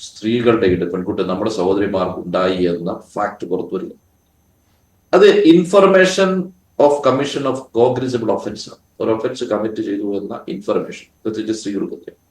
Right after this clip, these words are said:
അല്ലെങ്കിൽ കുട്ടികൾക്കെതിരെ പോക്സോ, വളരെ ശക്തമായി പോക്സോ ആക്ട് നടപ്പാക്കുന്ന ഒരു കാലഘട്ടത്തിൽ ഈ റിപ്പോർട്ട് വന്നതിന് ശേഷം, രണ്ടായിരത്തി ഇരുപത്തൊന്നിന് ശേഷം രണ്ടായിരത്തി ഇരുപത്തിനാല് വരെ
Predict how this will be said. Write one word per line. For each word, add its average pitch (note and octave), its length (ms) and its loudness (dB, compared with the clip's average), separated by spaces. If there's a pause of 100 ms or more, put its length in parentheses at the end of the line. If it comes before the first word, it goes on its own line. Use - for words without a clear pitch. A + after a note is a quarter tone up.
(400)
അല്ലെങ്കിൽ B2 260 2
കുട്ടികൾക്കെതിരെ A2 580 2
പോക്സോ, G2+ 640 -2
വളരെ A2 500 2
ശക്തമായി G#2+ 520 -4
പോക്സോ G#2+ 500 -2
ആക്ട് G#2 380 -6
നടപ്പാക്കുന്ന F#2 520 -4
ഒരു F2 140 -4
കാലഘട്ടത്തിൽ - 500 -10 (1400)
ഈ G#3+ 220 2
റിപ്പോർട്ട് F#3+ 420 8
വന്നതിന് C3 380 6
ശേഷം, B2 300 -4
രണ്ടായിരത്തി A#2 520 4
ഇരുപത്തൊന്നിന് A2 640 -2
ശേഷം F2+ 380 -10 (960)
രണ്ടായിരത്തി G#2+ 500 2
ഇരുപത്തിനാല് G#2 680 -2
വരെ F2+ 360 -2